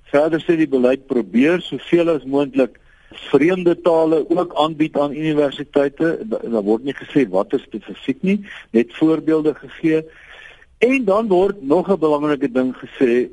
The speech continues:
maar julle moet oppas dat julle die beleid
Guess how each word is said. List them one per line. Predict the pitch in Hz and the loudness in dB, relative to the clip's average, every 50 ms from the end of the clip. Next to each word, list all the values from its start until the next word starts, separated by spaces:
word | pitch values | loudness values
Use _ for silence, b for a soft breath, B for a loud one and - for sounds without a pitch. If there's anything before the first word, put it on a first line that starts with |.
| - | -10
maar | - 110 104 147 208 240 240 233 185 139 127 120 | -10 -6 -4 -2 0 0 0 0 0 0 -2 -2
julle | 117 127 131 139 143 | -2 -2 -2 -2 -2
moet | 143 143 139 - | -2 -4 -4 -2
oppas | - 180 185 185 - 214 208 214 208 208 - _ _ _ _ _ _ | -2 -2 -2 0 0 0 0 0 -2 -6 -10 _ _ _ _ _ _
dat | - 123 127 123 | -2 -2 -2 -2
julle | 131 131 131 131 131 | -2 0 0 0 -2
die | 123 127 113 | -2 -4 -4
beleid | 110 117 113 113 123 143 170 170 | -2 0 2 2 2 2 0 0